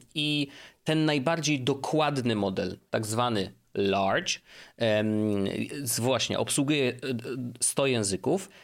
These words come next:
waży około trzy gigabajty, więc to też war-, warto mieć z tyłu głowy, że, że, że on trochę waży. No i warto też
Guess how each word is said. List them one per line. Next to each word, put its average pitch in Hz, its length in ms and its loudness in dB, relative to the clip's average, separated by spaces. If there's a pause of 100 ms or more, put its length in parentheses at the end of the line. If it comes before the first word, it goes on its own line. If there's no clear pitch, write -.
(100)
waży 135 500 2
około 120 280 0
trzy 120 320 0
gigabajty, 135 720 0
więc 147 180 -2
to 127 100 0
też 117 180 -2
war-, 120 380 0
warto 110 640 0
mieć 110 420 -2
z - 160 -2
tyłu 113 220 2
głowy, 104 320 0
że, 98 360 2
że, 101 220 0
że 104 120 0
on 104 120 0
trochę 107 240 -2
waży. 113 340 0
No 131 100 0
i 156 100 0
warto 147 320 -2
też - 220 -4